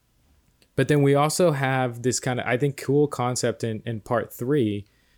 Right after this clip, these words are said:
um, to, man, we really see Obi-Wan experiencing kind of this P T S D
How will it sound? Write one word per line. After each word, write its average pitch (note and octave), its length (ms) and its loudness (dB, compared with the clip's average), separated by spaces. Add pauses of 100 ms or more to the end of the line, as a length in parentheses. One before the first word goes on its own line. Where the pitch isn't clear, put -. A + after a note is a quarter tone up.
(280)
um, G#2+ 440 -4 (2500)
to, C3 140 0
man, B2 440 0
we C3+ 180 2
really C3 420 2
see A#2 760 -2 (360)
Obi-Wan A#2+ 880 0
experiencing A#2 840 -4
kind A2+ 220 -6
of G#2 100 -10
this G#2+ 180 -6
P A#2 220 -6
T A2+ 220 -4
S G#2 220 -4
D G#2 460 -6